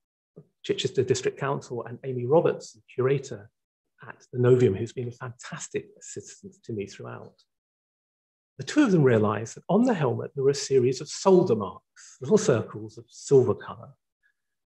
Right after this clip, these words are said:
And it was at that point that we realized that the little objects weren't, as had first been thought, some form of pendant, but were actually supports that sat on the top of the helmet.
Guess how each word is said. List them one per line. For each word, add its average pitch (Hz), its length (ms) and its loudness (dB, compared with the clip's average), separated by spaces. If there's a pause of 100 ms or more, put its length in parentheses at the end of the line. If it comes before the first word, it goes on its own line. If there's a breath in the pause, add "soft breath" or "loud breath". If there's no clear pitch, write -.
(520)
And 160 300 -2 (200)
it 190 60 2
was 165 140 0
at 202 80 2
that - 240 -2
point 123 240 0
that 120 100 -10
we 139 100 -2
realized 135 600 0
that - 100 -12
the 156 100 -6
little 202 360 -4
objects - 840 -12 (380)
weren't, 190 340 4 (500)
as 120 100 -20
had 123 140 -16
first - 260 -2
been 113 140 -6
thought, - 440 2 (1040)
some 120 200 -4
form 120 220 2
of - 160 -6
pendant, - 640 -4 (360)
but 160 100 0
were - 180 -8
actually 143 360 -14
supports - 760 -2 (120)
that 190 120 -2
sat 139 400 -6
on 131 100 -8
the 127 80 -8
top - 260 -16
of 113 120 -14
the 139 80 -4
helmet. - 460 -2